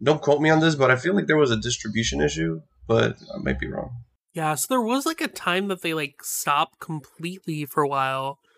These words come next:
Speaker 2: and it was, like, um, think it was, like, they stopped, like, at Gold and Silver, skipped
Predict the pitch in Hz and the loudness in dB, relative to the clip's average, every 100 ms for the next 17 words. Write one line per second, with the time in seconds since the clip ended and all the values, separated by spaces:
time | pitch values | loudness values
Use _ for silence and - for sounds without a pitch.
0 | _ _ _ - 185 202 196 208 202 208 | _ _ _ -8 -2 0 0 0 -2 0
1 | 185 165 147 139 143 _ _ _ - 233 | 0 0 -2 -6 -10 _ _ _ -10 -6
2 | 269 285 220 185 175 175 170 - 175 170 | -4 0 0 0 -2 -2 -4 -4 -2 -2
3 | 214 208 190 - 165 175 _ - 156 160 | 0 -2 -4 -2 -2 -2 _ -6 -4 -2
4 | 160 151 143 143 170 185 208 - _ _ | -4 -4 -4 -2 -2 -2 -2 -6 _ _
5 | _ _ - - - 185 190 - | _ _ -8 -8 -4 -4 -4 -6